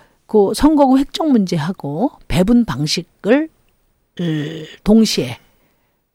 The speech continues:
일괄 협상해야 된다, 그런 말씀을 드렸어요. 왜냐하면,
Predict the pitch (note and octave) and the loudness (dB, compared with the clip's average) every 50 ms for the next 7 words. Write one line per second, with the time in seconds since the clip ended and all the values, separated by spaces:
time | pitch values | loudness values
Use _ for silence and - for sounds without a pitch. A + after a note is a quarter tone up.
0 | _ - - G#3+ A3+ A3 A3+ G3 F3 E3 F#3 - - F#3+ E3 D3 F3+ F#3+ E3+ D#3+ | _ -2 2 2 4 4 4 2 2 0 -4 -6 -6 -6 -4 -4 -4 -4 -4 -6
1 | D3 C#3+ C3+ C#3 C#3 D3+ D3 C#3+ - - A3 A3+ G#3+ F#3+ D#3+ - - F#3 F#3+ F3 | -8 -8 -10 -10 -10 -10 -10 -10 -2 2 2 2 2 2 -2 -4 -6 -8 -8 -8
2 | - D#3 C#3 - - - D#3+ D#3 - - - G#3 G#3 G3+ G3 G3+ G#3 G#3+ A3 G#3 | -8 -8 -8 -8 -8 -10 -12 -18 -14 -8 -4 -2 0 0 0 0 0 0 0 -2
3 | F3+ | -4